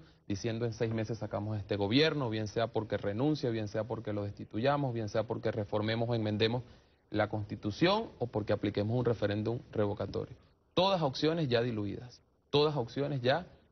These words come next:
sin ninguna, eh, condición para que se pueda, para que se puedan concretar. Por tanto, tenemos enfrente un adversario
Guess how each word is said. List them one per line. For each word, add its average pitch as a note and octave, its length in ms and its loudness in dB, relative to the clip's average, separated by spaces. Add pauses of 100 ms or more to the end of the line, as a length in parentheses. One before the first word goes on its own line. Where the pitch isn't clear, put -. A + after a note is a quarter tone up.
(180)
sin A2+ 260 -4
ninguna, C#3+ 580 2 (320)
eh, G#2+ 380 -4
condición C#3+ 680 2 (180)
para A2+ 200 2
que G#2+ 80 -6
se A2 120 -4
pueda, A#2 340 0 (360)
para G#2 160 -2
que G#2 80 -4
se A#2 140 0
puedan C#3+ 300 4
concretar. G#2 480 -6 (400)
Por A#2 180 4
tanto, A#2+ 280 4
tenemos B2+ 340 2
enfrente B2+ 380 0
un C#3 60 -2
adversario A#2 580 -2